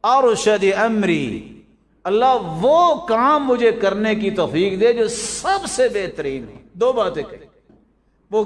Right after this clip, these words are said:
گئے، کچھ مدت کے بعد واپس آئے، کہتے ہیں کیا کمال کی نصیحت آپ نے کی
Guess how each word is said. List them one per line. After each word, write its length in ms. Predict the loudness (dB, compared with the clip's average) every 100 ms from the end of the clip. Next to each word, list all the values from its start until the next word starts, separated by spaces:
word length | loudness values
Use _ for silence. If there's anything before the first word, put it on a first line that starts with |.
| 0
گئے، 640 | 0 0 -2 -4 -12 -20 _ _ _ _ _
کچھ 260 | -4 -4 -2
مدت 460 | -2 -2 -2 -4 -4
کے 100 | -2
بعد 200 | 0 0
واپس 500 | 2 2 2 0 0
آئے، 540 | 0 0 -4 -8 -14 -20 _ _ _
کہتے 240 | -10 -2 -2
ہیں 100 | 0
کیا 220 | 2 2
کمال 500 | 0 0 2 0 0
کی 160 | -2 -2
نصیحت 500 | -2 -2 -2 0 0
آپ 200 | -2 -2
نے 180 | -4
کی 240 | -4 -6